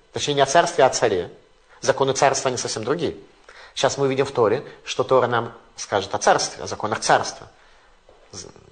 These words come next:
э, пророк Шмуэль нам приводит законы царя. Несмотря на такую лекцию, народ не отказался и говорит: "Только бы царь был над нами. Тогда будем мы, как все народы, будет судить наш царь наш –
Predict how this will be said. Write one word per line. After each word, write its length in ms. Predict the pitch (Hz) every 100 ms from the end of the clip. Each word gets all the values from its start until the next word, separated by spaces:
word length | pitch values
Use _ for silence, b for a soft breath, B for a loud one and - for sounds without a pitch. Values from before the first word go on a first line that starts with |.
| -
э, 500 | 117 113 110 107 107 98
пророк 220 | 123 170
Шмуэль 240 | - 220
нам 100 | 220
приводит 300 | 190 156 170
законы 420 | 156 147 151 139 135 - -
царя. 340 | - 127 - - - B B B -
Несмотря 480 | 160 165 165 196
на 80 | 233
такую 300 | 214 - 185
лекцию, 380 | 139 110 - 180
народ 480 | 170 147 190 220 220 214
не 120 | 196
отказался 580 | 185 185 147 123 98 -
и 40 | 139
говорит: 360 | 143 135 -
"Только 360 | 185 233 240 233
бы 140 | 202
царь 340 | 208 - 202 190
был 160 | 190
над 220 | 180 165
нами. 300 | 160 147 107 - - - B B B B -
Тогда 400 | 170 160 196 208
будем 460 | 208 226 196 220
мы, 220 | 202 220
как 220 | 220 202 202
все 280 | - 196
народы, 520 | 185 175 156 127 131 156
будет 320 | 170 196 180
судить 420 | - 156 180 208
наш 220 | 190 170
царь 340 | - - 117 107
наш – 460 | 113 359 - -